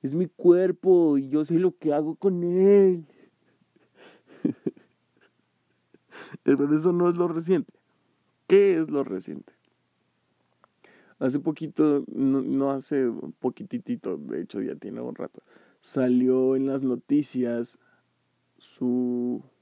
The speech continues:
su video en el que hablaban, ¿no? Así como, "Miren, esta, hay personas que no creen en covid y, y pasaron su video".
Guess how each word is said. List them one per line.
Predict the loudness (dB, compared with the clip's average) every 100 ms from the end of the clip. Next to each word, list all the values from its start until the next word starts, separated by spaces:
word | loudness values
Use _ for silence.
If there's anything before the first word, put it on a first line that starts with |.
| _ _ _ _ _ _
su | _ -4 0
video | 0 0 0 0 0 _ -14
en | -10
el | -8
que | -6
hablaban, | -4 -4 -4 -4
¿no? | -6 -6 -8 -8
Así | -12 -14
como, | -14 -16 -20 _ _ _ _
"Miren, | -2 0 0 -2 -6
esta, | -8 -8 -8 -6 -10 -12 -14
hay | -14
personas | -10 -8 -4 -4 -4 -8
que | -12
no | -14
creen | -14 -16 -16
en | -14
covid | -6 -2 0 0 -2
y, | -4 -4
y | -8
pasaron | -6 -6 -4 -6
su | -4
video". | -6 -8